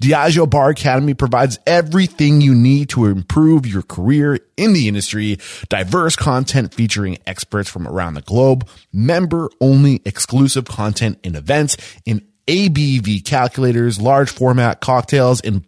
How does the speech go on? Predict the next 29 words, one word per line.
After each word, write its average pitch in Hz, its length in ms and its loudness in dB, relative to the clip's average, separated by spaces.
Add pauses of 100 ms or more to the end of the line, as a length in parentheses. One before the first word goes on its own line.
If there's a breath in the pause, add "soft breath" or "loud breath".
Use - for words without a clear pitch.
profit 127 540 0 (320 loud breath)
calculators 104 720 0
to - 120 -12
boot. 110 420 -4
There's 101 340 -10
so - 320 -2
many 196 160 2
tools 90 500 -6
for 120 220 2
you. 76 200 -6 (240)
Stay 202 440 -4
informed, 98 720 -4
inspired, 131 760 -2
and 95 160 -10
connected 123 680 -6
to - 80 -6
grow 131 400 0
your 190 160 -8
career 101 600 -4
or 202 200 2
business 95 540 -2
by 101 280 -6
joining 160 460 0 (260 soft breath)
Diageo 110 800 -2
Bar 107 220 0
Academy 95 520 -4
today. 76 460 -8
Why 120 500 -2
wait? 87 300 -8